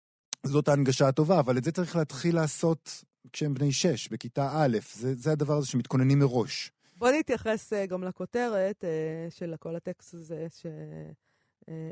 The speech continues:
Speaker 2: למה התכוון המשורר. הרי כל העניין הוא שזה לא משנה למה התכוון המשורר, זה לא, אה, אוקיי, זה שאלה של מורות לספרות, שאלה מעצבנת של מורות לספרות.
Speaker 1: כן.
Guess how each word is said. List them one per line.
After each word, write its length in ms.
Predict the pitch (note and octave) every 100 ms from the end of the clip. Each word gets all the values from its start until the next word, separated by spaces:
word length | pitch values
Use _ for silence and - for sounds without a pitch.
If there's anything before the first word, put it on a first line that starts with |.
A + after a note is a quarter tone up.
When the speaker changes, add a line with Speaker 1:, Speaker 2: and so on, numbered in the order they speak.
| -
Speaker 2:
למה 280 | E3 F3
התכוון 460 | G3 G#3 F3+ D#3+ E3
המשורר. 600 | D#3+ D#3 - D3+ C3+ B2 B2+ _ - F3 - _
הרי 200 | - G3 -
כל 140 | D#4+
העניין 300 | G4+ D#4 C#4+
הוא 80 | D4+
שזה 260 | B3 G3
לא 120 | G3 A#3+
משנה 420 | C4 - F3 F3
למה 220 | E3 D#3+
התכוון 380 | D#3+ - D#3+ D3+
המשורר, 560 | D3+ D3+ E3 D#3 E3+ A3 C4+ _ -
זה 200 | E3+ F#3
לא, 220 | G#3 B3 A3 F3
אה, 40 | F3 E3 D#3+
אוקיי, 280 | - - G#3
זה 140 | G3+ F3 E3 D#3+ D#3+
שאלה 320 | - F#3+ G#3+
של 160 | - A#3+
מורות 260 | E3+ F3+
לספרות, 400 | F#3+ - - -
שאלה 180 | F#3 A3
מעצבנת 520 | C4 - D#3+ A3+ A#3
של 120 | -
מורות 280 | E3+ D#3 E3
לספרות. 460 | D#3 - - F3 G#3+
Speaker 1:
כן. 160 | F#2+